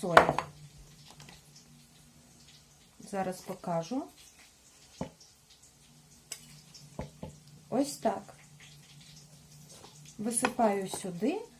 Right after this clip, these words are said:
кип'ячу розсіл, заливаю і закручую.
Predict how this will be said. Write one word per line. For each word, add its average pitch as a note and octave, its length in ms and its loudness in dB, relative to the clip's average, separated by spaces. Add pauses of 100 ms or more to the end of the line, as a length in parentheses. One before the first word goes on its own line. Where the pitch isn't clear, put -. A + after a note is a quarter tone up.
(400)
кип'ячу C4+ 720 6
розсіл, A3+ 800 2 (180)
заливаю G#3 1000 4 (920)
і F4 100 2
закручую. C#4 640 -2